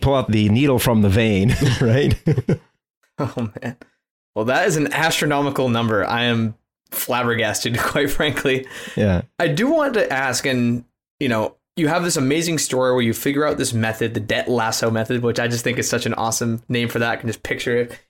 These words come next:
Speaker 2: lassoing all the debt and squeezing it into one little thing.
Speaker 1: Yeah.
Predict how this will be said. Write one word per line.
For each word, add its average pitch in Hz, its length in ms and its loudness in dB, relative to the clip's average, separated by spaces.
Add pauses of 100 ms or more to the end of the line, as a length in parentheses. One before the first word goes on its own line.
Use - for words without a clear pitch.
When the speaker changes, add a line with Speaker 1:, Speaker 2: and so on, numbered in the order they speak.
(120)
Speaker 2:
lassoing 127 420 0
all 120 120 0
the 117 80 0
debt 117 180 0
and 120 100 -4
squeezing 117 360 -2
it 113 60 0
into 117 180 -8
one 117 120 0
little 117 160 0
thing. 120 300 -2 (300)
Speaker 1:
Yeah. 98 200 2